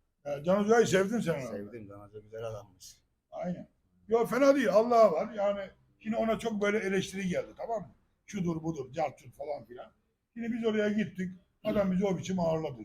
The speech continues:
Speaker 1: Yedirdi, içirdi. Tamam mı? Ee,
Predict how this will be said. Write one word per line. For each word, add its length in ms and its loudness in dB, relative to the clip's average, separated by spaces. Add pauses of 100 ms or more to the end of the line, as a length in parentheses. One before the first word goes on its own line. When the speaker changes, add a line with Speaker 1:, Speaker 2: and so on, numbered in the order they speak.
Speaker 1:
Yedirdi, 480 -8
içirdi. 320 -14 (200)
Tamam 280 -8
mı? 80 -18 (680)
Ee, 60 -10